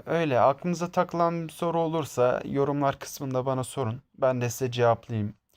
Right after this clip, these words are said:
Cevaplayamazsam sizi başkasına yönlendirebilirim. Ee, bugünlük benden bu kadar. Ee, ve tavsiye ederim yani eğer kenarda bir birikmişliğiniz varsa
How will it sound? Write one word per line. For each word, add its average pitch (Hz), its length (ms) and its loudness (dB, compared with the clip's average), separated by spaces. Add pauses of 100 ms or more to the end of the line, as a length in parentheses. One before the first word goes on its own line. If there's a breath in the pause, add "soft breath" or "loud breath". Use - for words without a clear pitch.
(280 soft breath)
Cevaplayamazsam 139 1000 4
sizi 131 260 -8
başkasına 127 540 0
yönlendirebilirim. 117 960 0 (1000 soft breath)
Ee, 110 400 -2
bugünlük 143 500 -2
benden 131 420 -2
bu 131 260 -6
kadar. 113 480 -2 (160)
Ee, 113 840 0 (380)
ve 127 380 -2
tavsiye 127 480 0
ederim 135 400 -2
yani 113 440 -2 (220)
eğer 120 440 0 (400)
kenarda 127 440 -2
bir 127 120 -6
birikmişliğiniz 127 840 -4
varsa 127 460 0